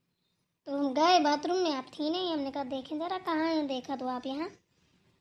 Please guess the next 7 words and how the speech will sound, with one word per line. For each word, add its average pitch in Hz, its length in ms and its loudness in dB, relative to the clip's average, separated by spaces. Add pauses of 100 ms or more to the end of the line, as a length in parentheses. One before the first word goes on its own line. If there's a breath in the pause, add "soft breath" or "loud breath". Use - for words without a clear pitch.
(760)
अरे 370 180 0
प्रिया, 240 400 0 (760)
उसके 359 240 2
चक्कर 339 320 8
में 311 140 8
मत 233 220 2
पड़ो, 349 200 10